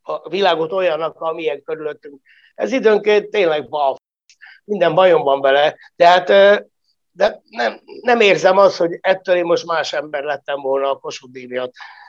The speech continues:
Tehát, ö, valószínűleg lesznek olyan emberek, akik, ö, Ö, például a, tegnap kim voltam itt egy, ö, barátomnál,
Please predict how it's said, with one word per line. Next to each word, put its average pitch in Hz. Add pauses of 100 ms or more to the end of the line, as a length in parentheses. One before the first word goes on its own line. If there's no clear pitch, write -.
(140)
Tehát, 143
ö, 170 (280)
valószínűleg 214
lesznek 180
olyan 151
emberek, 196
akik, 165
ö, 165 (560)
Ö, 151 (220)
például 165
a, 170
tegnap 165
kim 165
voltam 156
itt 147
egy, 147
ö, 151
barátomnál, 156